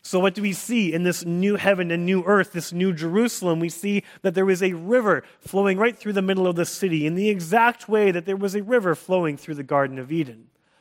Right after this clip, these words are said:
And we know that this is, is, is bringing us back to Eden because on either side of that river is the tree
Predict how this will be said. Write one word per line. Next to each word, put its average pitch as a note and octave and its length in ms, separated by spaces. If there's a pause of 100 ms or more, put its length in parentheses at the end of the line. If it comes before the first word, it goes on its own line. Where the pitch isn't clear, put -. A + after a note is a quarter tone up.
(300)
And D#3 100
we E3+ 100
know F#3 160
that F3+ 140
this F3+ 240
is, D#3+ 200 (180)
is, F3 160
is E3+ 160
bringing G#3+ 300
us G3+ 120
back F3+ 220
to G#3 180
Eden A3+ 280
because F3 420
on F3 180
either A3 320
side G#3 240
of F#3+ 80
that F3+ 140
river F#3 260
is F3 180
the F3+ 140
tree G#3 640